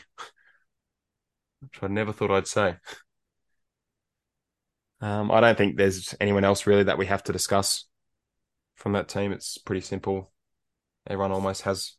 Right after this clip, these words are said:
everyone there listed. Well, the main two in Cleary and Garner.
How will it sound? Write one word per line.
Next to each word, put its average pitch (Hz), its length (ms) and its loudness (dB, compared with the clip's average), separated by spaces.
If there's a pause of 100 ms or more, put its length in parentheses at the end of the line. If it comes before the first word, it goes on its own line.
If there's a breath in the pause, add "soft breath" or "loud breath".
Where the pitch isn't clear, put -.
everyone 101 400 -2
there 101 320 0
listed. 101 420 -6 (140)
Well, 92 360 -6
the 104 200 -6
main 98 220 0
two 95 260 -4 (140)
in 95 160 -6
Cleary 95 360 0
and 95 80 -8
Garner. 101 340 0